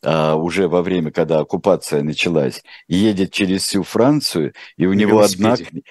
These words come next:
Speaker 1: и у него на велосипеде, и у него одна книга "Записки о Гальской войне".
Speaker 2: Да, да,
Speaker 1: Цезарь.
Speaker 2: точно, точно.
Speaker 1: Да.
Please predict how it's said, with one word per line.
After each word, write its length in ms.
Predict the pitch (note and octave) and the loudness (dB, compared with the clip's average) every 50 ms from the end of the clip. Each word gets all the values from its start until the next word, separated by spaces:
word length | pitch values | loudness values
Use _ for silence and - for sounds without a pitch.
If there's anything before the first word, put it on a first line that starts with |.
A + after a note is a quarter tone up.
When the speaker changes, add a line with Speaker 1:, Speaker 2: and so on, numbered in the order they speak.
| - _ _ | -20 _ _
Speaker 1:
и 120 | - F#2 | -2 0
у 100 | G#2 G2+ | 0 2
него 320 | G2+ G#2 G#2+ G#2 G2+ G#2 G2+ | 2 0 0 0 0 -2 0
на 80 | G2+ G#2+ | 0 0
велосипеде, 760 | G#2 G#2 G#2+ G#2+ G2+ - - A2 - - C#3 C#3+ B2+ A#2 G#2+ | 0 0 0 -2 -2 -6 -8 -6 -2 0 0 2 2 2 2
и 60 | G2+ | 2
у 60 | G2+ | 2
него 280 | G2+ G2+ G#2 G2+ G#2+ G#2+ | 2 0 2 2 4 2
одна 320 | G2+ F#2+ F#2 G#2+ A2+ B2+ | 2 2 0 -2 -2 -2
книга 500 | _ - - E2 E2 D#2 C#2 C#2 B1+ - _ - - _ | _ -8 -6 -4 -4 -4 -4 -6 -10 -10 _ -20 -14 _
"Записки 500 | - D#2 E2+ E2 - - A2 G2 - - | 0 2 2 2 2 -2 -4 -4 -2 0
о 80 | G2 F2 | -2 0
Гальской 420 | D2+ D2 D2 C#2+ - - - D2+ | 0 -2 -4 -4 -4 -6 -8 -6
войне". 400 | C2+ C#2+ C#2 C2+ B1+ B1 G#1+ - _ _ _ _ _ _ _ _ - | -4 -4 -4 -4 -4 -6 -8 -10 _ _ _ _ _ _ _ _ -8
Speaker 2:
Да, 280 | A2 G2 G#2 F#2+ - _ _ _ _ _ - | -4 -2 -2 -4 -4 _ _ _ _ _ -4
да, 140 | - G#2+ | -2 0
Speaker 1:
Цезарь. 280 | A#2+ C3 C3+ B2 - - | 0 0 -2 -4 -2 0
Speaker 2:
точно, 420 | A#2+ A2 G2+ - - - G2 E2+ E2 _ _ _ | 0 0 2 0 0 0 -2 -8 -10 _ _ _
точно. 460 | - - F#2+ F#2+ - - - G#2 G2 - - - - - _ _ - - - _ _ _ | -4 -2 0 0 -2 -2 -4 -6 -12 -12 -20 -20 -20 -20 _ _ -4 -4 -4 _ _ _
Speaker 1:
Да. 300 | _ - - D2+ C2 C2+ | _ 0 0 0 0 -2